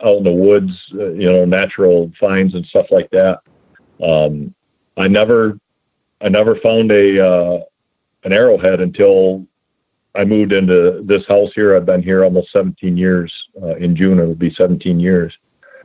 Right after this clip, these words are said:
But, um, I was going out. I ate, I ate my dinner one night, and I told my wife I was gonna go for a shoot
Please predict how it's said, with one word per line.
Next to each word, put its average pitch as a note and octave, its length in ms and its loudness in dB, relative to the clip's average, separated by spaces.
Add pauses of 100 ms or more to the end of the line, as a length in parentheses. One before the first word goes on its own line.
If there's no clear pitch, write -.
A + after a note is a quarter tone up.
(180)
But, F2 200 0 (100)
um, D#2 440 0 (1120)
I F#2+ 80 0
was G2+ 180 0
going A2+ 280 4
out. A2 280 2 (160)
I G#2 60 0
ate, G2+ 320 -2 (180)
I A2 60 0
ate G2 200 0
my G2 80 -2
dinner G#2+ 420 0 (160)
one A2 360 -2
night, A2+ 320 -2 (140)
and F#2 220 -2
I E2+ 320 -2 (460)
told G#2+ 160 2
my F#2+ 100 2
wife G2+ 300 2
I G#2 40 0
was G2 120 -2
gonna F#2 220 0
go G2 220 2
for G2 220 0
a - 40 -12
shoot A2+ 320 -4